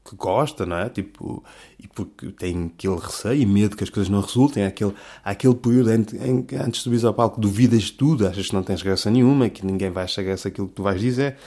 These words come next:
que aquilo que tu, tu escreveste não vale um caralho. E é esse receio sempre, e depois, pá,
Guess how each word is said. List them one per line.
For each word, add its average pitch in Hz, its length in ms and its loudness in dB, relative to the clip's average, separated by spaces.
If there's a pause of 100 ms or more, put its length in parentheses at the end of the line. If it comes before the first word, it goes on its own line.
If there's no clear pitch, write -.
(220)
que 98 80 -6
aquilo 107 180 -6
que 104 120 -2
tu, - 20 -8
tu 104 160 -10
escreveste 98 500 -6 (380)
não 107 180 2
vale 107 220 4
um 110 100 2
caralho. 135 380 0 (1000)
E 123 160 6
é 131 120 4
esse 131 200 0
receio 120 300 2
sempre, 135 300 0
e - 20 -2
depois, 104 500 -4 (140)
pá, 90 160 -2